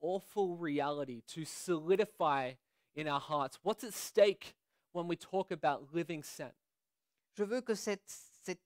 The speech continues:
Speaker 2: terrible réalité soit solidifiée dans nos cœurs. Que, que-, quel est l'enjeu lorsque nous parlons de vivre envoyé ?
Speaker 1: And I want us to, to leave here resolved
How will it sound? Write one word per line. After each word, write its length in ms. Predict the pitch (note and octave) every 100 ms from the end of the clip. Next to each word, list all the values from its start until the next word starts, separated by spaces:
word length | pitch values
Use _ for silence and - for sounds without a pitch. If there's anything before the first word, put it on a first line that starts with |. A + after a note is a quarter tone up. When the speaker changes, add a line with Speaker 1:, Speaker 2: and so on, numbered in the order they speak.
| _
Speaker 2:
terrible 580 | A3 G3 A#3 A#3+ G3 F3+
réalité 960 | F3 E3+ F3+ F#3 F3+ F#3 - A3+ G#3
soit 300 | F3+ - F3
solidifiée 920 | F3 - A3 A3 G3 G3 - - G3+ G3
dans 180 | D#3+ D#3+
nos 140 | D#3
cœurs. 400 | - D#3 C#3+ -
Que, 160 | - - _ _ _ _
que-, 160 | G3+ -
quel 180 | B3 B3
est 100 | B3
l'enjeu 680 | A#3 G#3 G3 E3+ G#3+ B3
lorsque 360 | G#3 F3+ - -
nous 200 | F#3 F3+
parlons 480 | - F3+ F3+ F3+ F3+
de 100 | E3+
vivre 320 | D#3+ F3 D3+
envoyé ? 500 | D#3 D3 D3+ D3 C#3+ _ _ _
Speaker 1:
And 120 | - D#3+
I 40 |
want 220 | D#3 G#3+
us 140 | B3 -
to, 220 | G3 E3+ - _
to 120 | -
leave 640 | G3+ F3 F#3+ B3 C#4 C#4 A#3 -
here 380 | F#3 D#3+ D3+ D#3 _ _
resolved 760 | F#3+ F#3 E3 E3+ G3+ A3 D3+